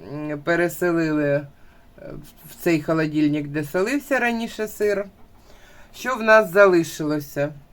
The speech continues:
В нас залишився шматочок мілки в латексному покритті. В нас залишилась одна головка качоти, така вже тверда, витримана.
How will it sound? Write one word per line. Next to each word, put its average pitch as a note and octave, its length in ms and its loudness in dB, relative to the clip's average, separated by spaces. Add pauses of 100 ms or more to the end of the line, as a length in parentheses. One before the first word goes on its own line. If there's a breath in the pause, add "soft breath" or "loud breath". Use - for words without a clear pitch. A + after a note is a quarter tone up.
(1000 soft breath)
В F3+ 80 -6
нас A#3+ 300 2
залишився F#3 800 6
шматочок F3+ 920 -2
мілки C#4+ 720 -2 (1600)
в G3 160 -8
латексному G#3+ 720 4
покритті. G3 760 -6 (1200 soft breath)
В F3 140 -6
нас G#3+ 320 6
залишилась G3 760 4
одна G3+ 520 4
головка F3+ 840 4
качоти, F3 840 -2
така F3 380 2
вже D#3 220 -4
тверда, D#3+ 540 0
витримана. D3+ 800 -4